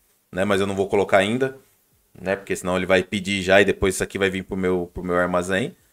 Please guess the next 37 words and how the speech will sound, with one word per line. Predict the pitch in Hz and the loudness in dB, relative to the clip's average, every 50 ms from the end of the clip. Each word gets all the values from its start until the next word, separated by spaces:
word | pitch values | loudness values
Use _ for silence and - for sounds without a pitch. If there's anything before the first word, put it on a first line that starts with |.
| _ _ | _ _
né? | _ 92 98 110 - - - | _ 0 2 2 2 0 0
Essa | 104 104 - - 107 | 0 2 4 4 6
outra | 104 104 - 110 | 6 6 4 2
parte | 101 - 110 101 95 - - | 4 6 6 6 6 4 -2
aqui | - - 107 | -2 0 0
eu | 101 | 2
deixo | 95 104 98 - - | 2 0 -2 0 -2
livre, | 113 107 120 143 147 180 196 202 202 - _ _ _ _ _ _ _ _ _ | 2 2 2 4 4 2 0 0 -4 -12 _ _ _ _ _ _ _ _ _
tá? | - 196 208 208 | 6 6 6 6
Porque, | 208 - 104 95 - 98 95 92 92 90 90 87 87 87 87 85 - - - _ _ _ _ _ _ _ _ _ _ _ _ _ _ _ | 6 4 -2 -2 0 2 4 4 4 4 2 0 0 0 0 0 -2 -4 -14 _ _ _ _ _ _ _ _ _ _ _ _ _ _ _
é, | - 95 98 95 90 92 90 87 90 90 | -2 2 2 4 4 4 4 2 0 0
não | 95 104 | -2 4
faz | - 123 117 113 | 6 6 6 6
sentido | 135 123 117 120 120 | 4 -2 0 2 2
eu | 113 | 2
colocar | - 135 117 110 - - 120 110 107 | 4 4 2 2 2 4 4 4 4
nada | 110 110 107 107 104 | 4 2 2 4 2
aqui, | 104 104 - - | 0 -2 -4 -8
porque | - - 120 - - | -8 -8 -10 0 2
ela | 110 104 104 | 4 4 4
vai | 98 104 | 4 2
ser | 101 - - - | 0 0 2 2
uma | - 104 104 | 2 2 2
blueprint | 101 - 113 - - 117 110 110 - - | 0 0 -4 -2 -2 -4 -4 -4 -6 -6
que | - 123 | 0 2
eu | 120 113 | 2 2
vou | 110 104 110 107 | 4 2 0 -2
colar, | - - 135 120 110 107 110 117 156 | 2 4 6 8 8 10 10 8 8
vou | 160 165 156 | 6 4 0
configurar | - 147 135 135 - 143 123 127 127 123 117 131 | 0 0 -2 0 -2 -4 2 6 6 8 8 8
e | 143 | 6
vou | 143 156 | 6 2
copiar | - - 151 - - 143 139 123 123 131 139 156 | 0 -2 -2 -2 2 4 6 8 8 8 8 6
e | 170 165 165 | 4 0 -4
fazer | 170 - - 160 151 143 151 | -6 2 4 4 4 4 2
diferente, | 143 156 - - 170 156 143 117 - | -4 -2 2 4 6 8 8 6 6
entendeu? | - - 98 98 107 107 | -2 -4 2 4 4 2